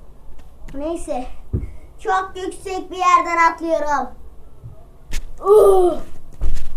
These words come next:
Oh! Uh! Oha, nasıl atlayayım lan? Oha, ölürüm lan. Ölürüm abi. Ben atlayamam ki.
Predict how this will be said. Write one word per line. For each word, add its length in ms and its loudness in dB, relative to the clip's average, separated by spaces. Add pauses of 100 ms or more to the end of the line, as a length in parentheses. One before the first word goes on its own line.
(120)
Oh! 680 0 (280)
Uh! 800 0 (760)
Oha, 560 -4
nasıl 260 -2 (140)
atlayayım 400 -6
lan? 220 -2 (680)
Oha, 400 -4
ölürüm 600 -4
lan. 280 -4 (840)
Ölürüm 440 -2
abi. 1000 -4 (680)
Ben 140 -6
atlayamam 760 -4
ki. 520 -4